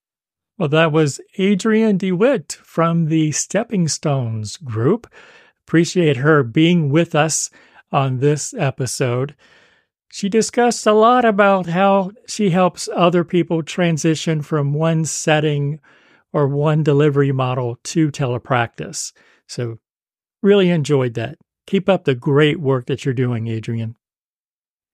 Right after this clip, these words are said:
And thank you for joining us on this exciting episode. We will be back again next week with another really great guest. You will definitely want to hear this next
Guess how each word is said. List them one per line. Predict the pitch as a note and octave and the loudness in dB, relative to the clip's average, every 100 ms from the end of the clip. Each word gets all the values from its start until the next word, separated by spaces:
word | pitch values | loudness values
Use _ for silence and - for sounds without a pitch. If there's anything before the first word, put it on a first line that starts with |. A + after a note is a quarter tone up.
| _ - | _ -8
And | E3+ | -4
thank | F#3+ F3+ F3 | 0 0 2
you | E3 F3 G3+ | 4 6 4
for | G#3 D#3 | 2 -6
joining | B2 E3+ F3 F3+ F#3 | -4 0 2 2 2
us | F3+ F#3 | 0 0
on | D3+ D3 | 0 2
this | C#3+ F3 F3+ - F4+ | 4 2 2 -6 -8
exciting | F#3 - G3 F#3+ F#3 F3+ | -8 -4 -2 0 2 0
episode. | A#3 F3+ F#3+ E3+ - F3+ G#3 C4 A3 - - - _ - | -2 -2 -2 -4 -2 0 0 -4 -6 -16 -20 -20 _ -10
We | C3 D3 F3 | -2 0 2
will | E3 E3+ D#3 | 2 2 2
be | D#3 D3 | 2 0
back | B2 D3 F3+ F#3+ G#4+ | 0 0 -2 -6 -6
again | A3+ C#3+ D#3+ D#3 C#3+ | -4 0 2 2 0
next | C3 G3 - - D3+ | 0 -2 -4 -10 -8
week | B2 C3+ G#3+ - _ _ _ _ | -4 -2 -4 -8 _ _ _ _
with | D3+ D#3 | -2 -2
another | C#3 D3 G#3+ D4 F3+ C#3+ C3 D3 | -2 0 0 0 2 0 -2 -6
really | F#3+ D#3 G3 F#3+ D#3 | -6 0 2 2 0
great | C3+ _ F3+ F#3 C#3+ - - D3 | -4 _ -4 -2 -4 -8 -12 -2
guest. | C#3+ B2+ C3+ - - - _ _ _ | 0 0 -4 -10 -12 -16 _ _ _
You | D3+ | -2
will | C3+ C3 B2 C3 _ _ - | 0 0 -2 -6 _ _ 0
definitely | G3+ F#3+ G3+ G3 F3 | 2 2 0 0 0
want | E3 D3 D3+ C#3 | 0 0 -2 -2
to | E3+ | -4
hear | C3 C#3 C#3 C3 | -2 0 0 0
this | B2 - | -4 -4
next | C#3 C3 - - | -2 -2 -6 -12